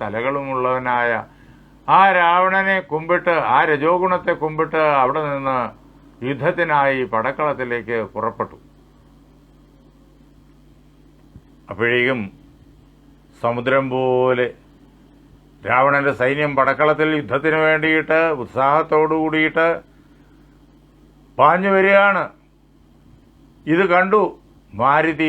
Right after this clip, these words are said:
തുടങ്ങിയതായ വാനരവീരന്മാര്. ആ അവസരത്തിൽ ശ്രീരാമചന്ദ്രൻ അവരോട് പറഞ്ഞു,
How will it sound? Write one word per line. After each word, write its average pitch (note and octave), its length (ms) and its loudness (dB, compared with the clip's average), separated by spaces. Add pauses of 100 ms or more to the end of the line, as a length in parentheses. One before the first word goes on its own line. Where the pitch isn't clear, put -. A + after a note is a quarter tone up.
(120)
തുടങ്ങിയതായ C3+ 680 0 (400)
വാനരവീരന്മാര്. A#2 1080 -4 (1120)
ആ C3 120 4
അവസരത്തിൽ D#3 400 -2 (120)
ശ്രീരാമചന്ദ്രൻ D#3+ 840 0 (1200)
അവരോട് E3+ 440 4
പറഞ്ഞു, F3 320 4